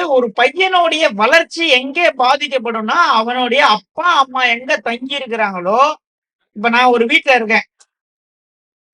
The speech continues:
எங்க அப்பா எங்க அண்ணன் வீட்ல இருக்காரு, எங்க அண்ணன் வீட்ல என்ன வாஸ்து குறைபாடு உள்ளதோ அதுதான் என்ன,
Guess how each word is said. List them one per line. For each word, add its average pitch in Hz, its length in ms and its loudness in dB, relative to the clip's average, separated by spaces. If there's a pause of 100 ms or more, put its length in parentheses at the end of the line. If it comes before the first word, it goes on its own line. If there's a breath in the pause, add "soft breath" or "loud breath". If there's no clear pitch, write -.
(220)
எங்க 247 180 4
அப்பா 254 300 2
எங்க 269 160 0
அண்ணன் 262 180 -2
வீட்ல 220 220 -2
இருக்காரு, 185 280 -4 (1800)
எங்க 240 180 4
அண்ணன் 381 380 4
வீட்ல 330 340 2
என்ன 311 340 2
வாஸ்து 277 420 4
குறைபாடு 240 460 4
உள்ளதோ 220 240 2
அதுதான் 254 440 2
என்ன, 226 200 0